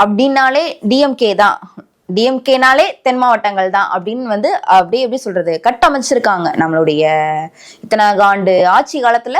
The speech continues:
தென் மாவட்டங்கள்லாம் டி-, மேக்சிமம் பாத்தீங்க அப்படின்னா டி எம் கே அவங்க கேண்டிடேட் தான் வந்து கரெக்டா இருப்பாங்க. இப்ப தென் மாவட்டங்கள்ல இருந்து ஒரு ஆள் வந்து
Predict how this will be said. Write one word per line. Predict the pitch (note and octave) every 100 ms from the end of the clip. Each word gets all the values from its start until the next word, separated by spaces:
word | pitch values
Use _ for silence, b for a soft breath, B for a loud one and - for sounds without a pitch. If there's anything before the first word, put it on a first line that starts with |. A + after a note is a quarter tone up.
| B4
தென் | A#4 C#4+ D4
மாவட்டங்கள்லாம் | C#4+ C#4 C4+ C#4
டி-, | D4+ C#4+
மேக்சிமம் | G#3 C#4+ A#4 - A#4 G#4 G#4
பாத்தீங்க | D#4 C4 C4
அப்படின்னா | B3+ A3 A#3+ G4+
டி | C4+
எம் | C4 A#3+
கே | A3 G3+ F#3+ F3+
அவங்க | F3 F#3 F#3
கேண்டிடேட் | G3 F#3 F#3+ F#3
தான் | A3+
வந்து | G#3+ G#3+
கரெக்டா | G3+ F#3+ F#3+
இருப்பாங்க. | G3 G3+ G3+ F3 F#3 B B B
இப்ப | -
தென் | C#4 D4+ F4+
மாவட்டங்கள்ல | F#4+ F#4 F4+ D#4 D4
இருந்து | D4 F#4 G#4
ஒரு | E4 C#4
ஆள் | C4+ C4+ D#4+
வந்து | C#4+ C4+